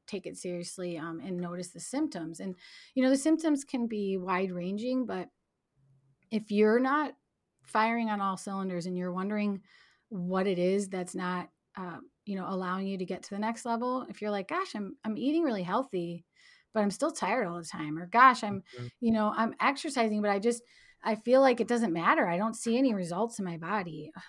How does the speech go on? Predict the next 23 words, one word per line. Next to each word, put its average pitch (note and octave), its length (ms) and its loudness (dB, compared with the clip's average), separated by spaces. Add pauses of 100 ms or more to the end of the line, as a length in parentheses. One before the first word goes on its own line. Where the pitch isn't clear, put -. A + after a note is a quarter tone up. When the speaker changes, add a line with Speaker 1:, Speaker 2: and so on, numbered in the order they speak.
(260)
Speaker 1:
Well, F#3 480 -2 (240)
it, A3 200 -6
it A3 200 -2
really A#3+ 300 4
could A#3 220 -6
have G#3+ 200 0
to G3+ 80 -12
do G3+ 160 -2
with G#3+ 160 0
your G3+ 120 -6
quality F#3+ 440 -4
of G#3+ 80 -2
sleep, B3+ 380 -2 (100)
your, F#3+ 160 -12 (140)
your F#3+ 220 -8
lack F#3 280 -4
of G3 100 -6
a G3 60 -6
sleep F#3+ 300 -10
routine. G#3 600 -6 (380)
Um, F#3+ 280 -8
I G3 100 -2
encourage G3 600 -6